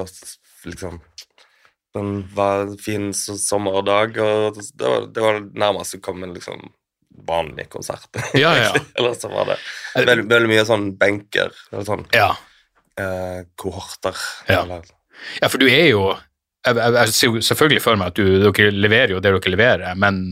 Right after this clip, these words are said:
Speaker 2: det, det må jo være noe som mangler i forhold til <laughs> energien du får tilbake.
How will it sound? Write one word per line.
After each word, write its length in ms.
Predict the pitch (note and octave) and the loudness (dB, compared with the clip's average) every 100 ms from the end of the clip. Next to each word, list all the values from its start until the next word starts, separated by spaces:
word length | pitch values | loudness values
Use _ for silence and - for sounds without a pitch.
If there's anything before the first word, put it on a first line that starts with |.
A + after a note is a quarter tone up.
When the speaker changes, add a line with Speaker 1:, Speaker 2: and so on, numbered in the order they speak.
| F2+ - - - _ - | -10 -18 -20 -20 _ -8
Speaker 2:
det, 220 | A2+ A2 A2+ | -2 0 0
det 100 | A2 | 4
må 140 | G#2+ D3 | 6 6
jo 80 | |
være 80 | G2+ | 6
noe 140 | F#2+ - | 2 0
som 100 | F#2 | 2
mangler 240 | F#2+ F#2 | 2 0
i 80 | F2+ | 0
forhold 240 | F2+ F2 | -2 0
til 160 | F#2+ F2+ - | 0 0 0
<laughs> 140 | C#3 | 2
energien 480 | A2 G2+ - G#2+ F#2 | 2 2 4 4 2
du 40 | F#2 | 2
får 160 | G2 | 2
tilbake. 460 | F#2+ G2 C3+ - | 4 4 2 -2